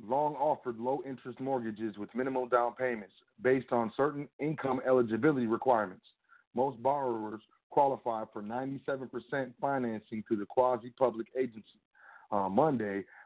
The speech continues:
Mass Housing went a step further by launching a new program that makes it possible for borrowers to take out a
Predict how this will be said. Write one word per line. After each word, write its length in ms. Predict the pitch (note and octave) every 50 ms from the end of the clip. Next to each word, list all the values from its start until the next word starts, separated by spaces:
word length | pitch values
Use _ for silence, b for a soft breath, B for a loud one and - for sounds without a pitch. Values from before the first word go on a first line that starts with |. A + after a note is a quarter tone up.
| B -
Mass 240 | A#2 A#2+ C3 B2+ B2 -
Housing 420 | D3 D3+ D3+ C#3+ B2 A#2+ A#2 G#2+
went 180 | A#2+ B2 A#2 A2+
a 80 | G#2+ -
step 240 | - C3+ B2+ A#2+ A#2+ -
further 420 | D3 C#3+ C#3 B2 G#2+ G#2 G2 - B B B B
by 120 | - G#2 G2+
launching 420 | G#2 A#2 B2+ C3 B2 - - A2+
a 40 | G#2
new 200 | G#2+ A#2+ C3+ C#3
program 540 | - - D#3 D3 C3+ B2 A2 A2+ A2 G#2+ G#2+
that 120 | G#2 G#2
makes 200 | A2 A2 G#2 -
it 100 | A2+ -
possible 500 | - C3+ C3+ C3+ B2+ - B2 A2+ B2 A#2+ -
for 80 | - A#2+
borrowers 580 | F#2 A#2 A#2+ C3 C3+ B2+ A2 G2+ G2 G2 - - B B B B B B
to 60 | - G2+
take 240 | - B2+ A2+ G#2
out 120 | - A2
a 60 | G#2+